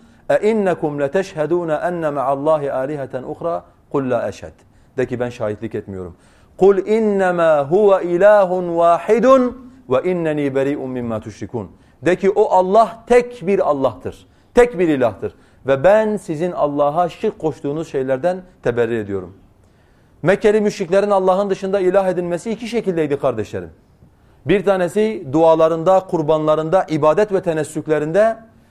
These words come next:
Allah'la kendi aralarına aracı koymalarıydı. Diğeri ise helal ve haram belirleme, kanun yapma konusunda atalarından kalanlar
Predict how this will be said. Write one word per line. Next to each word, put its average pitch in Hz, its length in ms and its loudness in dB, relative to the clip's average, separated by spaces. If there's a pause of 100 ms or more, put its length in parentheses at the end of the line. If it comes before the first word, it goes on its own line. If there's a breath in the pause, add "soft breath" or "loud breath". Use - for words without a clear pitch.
(180 soft breath)
Allah'la 170 440 2
kendi 160 280 -2
aralarına 156 400 0
aracı 147 280 0
koymalarıydı. 135 800 -2 (480 soft breath)
Diğeri 190 280 2
ise 180 240 -2
helal 196 560 0
ve 175 40 2
haram 170 380 -2
belirleme, 120 540 -2
kanun 165 300 -2
yapma 156 340 -2
konusunda 143 640 -2 (380 soft breath)
atalarından 151 680 0
kalanlar 165 600 0